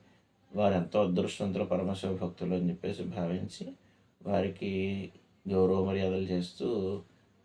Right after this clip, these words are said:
అలా ఆయన జీవితాన్ని గడిపినందుకు గాను ఆయనకి దక్కిన గౌరవం ఏంటి అంటే శివ సాయుధ్యం అన్నమాట. ఇది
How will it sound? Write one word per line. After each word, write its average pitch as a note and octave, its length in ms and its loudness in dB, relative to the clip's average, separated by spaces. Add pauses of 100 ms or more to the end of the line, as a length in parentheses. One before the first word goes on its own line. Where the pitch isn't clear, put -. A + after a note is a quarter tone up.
(200)
అలా F#2+ 200 4
ఆయన G2+ 400 4
జీవితాన్ని F2+ 540 4
గడిపినందుకు F#2+ 640 -2
గాను F#2 140 -2
ఆయనకి G2+ 380 -4
దక్కిన F#2 280 -4
గౌరవం F2+ 400 4
ఏంటి F2 340 -2 (420)
అంటే F#2 300 -4 (640)
శివ F2+ 180 2
సాయుధ్యం F2+ 640 2
అన్నమాట. D#2+ 200 -10 (760)
ఇది G#3+ 260 -2